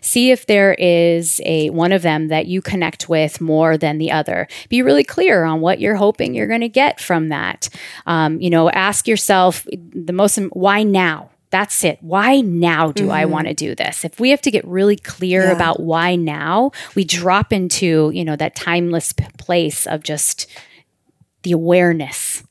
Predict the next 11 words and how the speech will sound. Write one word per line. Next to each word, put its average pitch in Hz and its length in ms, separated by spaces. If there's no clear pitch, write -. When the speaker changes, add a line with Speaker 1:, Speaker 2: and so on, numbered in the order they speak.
Speaker 1:
right? 160 300
"Uh, 220 140
well, 240 120
I 240 60
think 254 180
I 226 80
should 220 300
because, 202 460
like, 190 280
you 190 80
know," 170 320